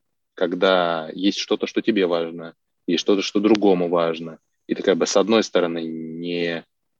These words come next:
не нас-, ну, как бы не заставляешь другого человека игнорировать свои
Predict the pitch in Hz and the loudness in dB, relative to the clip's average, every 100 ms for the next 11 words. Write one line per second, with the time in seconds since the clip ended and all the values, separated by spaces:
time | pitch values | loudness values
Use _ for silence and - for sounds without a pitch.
0 | - 95 95 95 - - 104 101 90 80 | -4 0 2 2 0 -6 -2 -2 0 0
1 | 80 73 - 95 95 92 101 98 113 107 | -2 -2 -2 0 2 2 2 4 6 6
2 | 90 - - - - 101 107 107 113 95 | 4 0 -6 -12 -6 2 4 6 6 6
3 | - 95 92 92 87 90 80 101 98 98 | 2 -2 0 0 0 -4 -4 -4 -2 2
4 | 107 92 87 80 - 95 95 95 87 | 2 2 0 -6 -8 -2 -2 0 -4